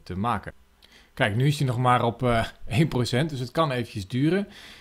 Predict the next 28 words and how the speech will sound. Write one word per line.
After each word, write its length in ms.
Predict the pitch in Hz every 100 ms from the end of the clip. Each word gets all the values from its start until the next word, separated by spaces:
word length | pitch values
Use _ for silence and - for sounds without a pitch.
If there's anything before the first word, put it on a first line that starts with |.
| -
Eh, 220 | - 113
hier 300 | 113 113 131
zie 180 | 123 127
je 80 | 113
een 140 | 110
ander 220 | - 143 135
filmpje 360 | 127 113 -
wat 80 | 104
ik 100 | 107
eerder 200 | 120 113
heb 120 | 107
gedaan 440 | - 104 98 98 95
waar 260 | 98 95
ze 160 | 92 98
al 320 | 95 92 95
wat, 220 | 95 -
eh, 80 | 98 92
verder 280 | 131 135 127
zijn. 300 | 120 139 151 - - - -
En 640 | 110 104 101 98 98 98 -
nu 300 | 107 101 127
zijn 240 | 120 104
we 60 | 101
weer 140 | 98
terug 300 | - 120 117
in 140 | 120 95
dit, 240 | 123 143
eh, 320 | 147 131 127